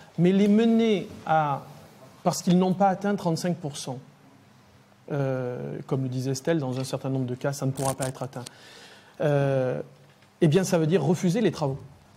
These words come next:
Donc, en, en fait, on est en train de, de faire des clivages, des exclusions, des distorsions, euh, à la fois en fonction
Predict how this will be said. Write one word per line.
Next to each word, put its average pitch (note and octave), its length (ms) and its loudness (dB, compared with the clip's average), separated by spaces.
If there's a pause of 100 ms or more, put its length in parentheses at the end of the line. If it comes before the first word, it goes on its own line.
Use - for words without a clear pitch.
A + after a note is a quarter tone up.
(140)
Donc, E3 200 2
en, G3+ 120 2
en G3 60 2
fait, C4 380 2
on F#3+ 140 4
est F#3+ 100 -2
en G3 80 4
train G#3+ 160 2
de, F3 240 4
de D3+ 140 0
faire E3 200 2
des D#3+ 80 4
clivages, G#3+ 420 2
des D3+ 140 2
exclusions, G3 680 0 (360)
des D3 160 4
distorsions, F3+ 800 0 (400)
euh, C#3+ 260 4
à F3+ 80 4
la F#3+ 100 4
fois F#3+ 220 0
en D#3 240 2
fonction E3 680 0